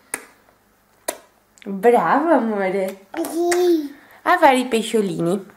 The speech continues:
Speaker 1: E quindi, eh, vediamo se riusciamo a portarvi con noi per questa giornata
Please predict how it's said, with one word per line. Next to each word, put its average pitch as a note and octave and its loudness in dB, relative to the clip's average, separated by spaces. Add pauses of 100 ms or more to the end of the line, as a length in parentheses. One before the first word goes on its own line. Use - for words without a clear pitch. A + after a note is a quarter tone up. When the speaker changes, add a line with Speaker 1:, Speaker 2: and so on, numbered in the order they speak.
(240)
Speaker 1:
E D4+ -4
quindi, F3+ -6 (340)
eh, G3 6
vediamo C4 4
se B3 4
riusciamo A3+ 2
a F#3 0
portarvi G3+ 2
con D#4 6
noi A#3 6
per G3+ 4
questa F#3+ -2
giornata E3 4